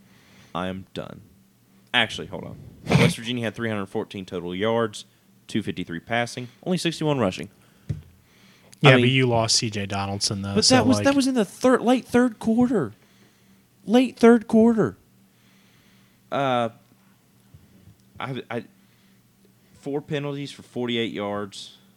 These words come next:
Speaker 1: four punts, three for five on fourth downs.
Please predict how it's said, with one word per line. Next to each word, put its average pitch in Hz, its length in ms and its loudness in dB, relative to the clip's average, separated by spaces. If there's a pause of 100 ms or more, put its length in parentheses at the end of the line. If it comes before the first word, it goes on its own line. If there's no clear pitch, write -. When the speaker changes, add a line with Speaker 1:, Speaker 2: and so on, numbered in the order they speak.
(440)
Speaker 1:
four 123 200 -8
punts, - 600 -12 (720)
three 117 160 -10
for 123 120 -10
five 117 280 0
on 107 80 -10
fourth 110 300 -10
downs. 107 580 -10